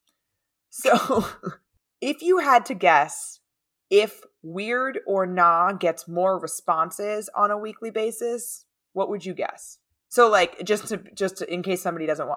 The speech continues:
read my, or watch my story, w-, when people get to, um, vote weird or nah, there are then two subsequent stories where they can provide their thoughts on whether or not it's weird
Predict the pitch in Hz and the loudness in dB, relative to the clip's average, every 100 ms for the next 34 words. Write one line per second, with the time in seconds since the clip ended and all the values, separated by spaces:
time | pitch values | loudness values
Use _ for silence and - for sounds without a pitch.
0 | - 160 147 135 139 151 135 - 135 - | -8 -10 -6 -8 -8 -4 -2 -2 -12 -6
1 | 147 139 139 170 180 _ _ _ _ _ | -2 0 0 -2 -6 _ _ _ _ _
2 | _ - 165 185 160 156 185 202 202 196 | _ -12 0 0 0 2 2 2 -4 -6
3 | 196 180 180 - _ _ _ _ _ _ | 0 0 0 -8 _ _ _ _ _ _
4 | _ - 156 139 139 151 147 180 160 151 | _ -2 0 0 -2 2 2 2 -2 -4
5 | 143 139 135 139 156 180 - _ _ - | -2 -2 0 4 4 2 -2 _ _ 2
6 | 170 156 156 170 170 175 190 165 - 175 | 4 4 4 4 4 0 -8 -10 2 2
7 | 170 165 170 - - 147 139 135 135 135 | 2 -6 -6 -6 -4 -2 -2 -4 -6 -8
8 | 156 151 139 160 143 165 147 143 143 156 | -4 -4 -4 -8 -10 -4 0 0 -2 -4
9 | 135 131 - 160 135 123 - - 143 143 | -6 -6 -2 0 2 -2 -6 -6 -6 -4
10 | 139 135 135 135 131 147 - 151 135 120 | -2 0 0 -4 -8 -12 -14 -10 -6 -6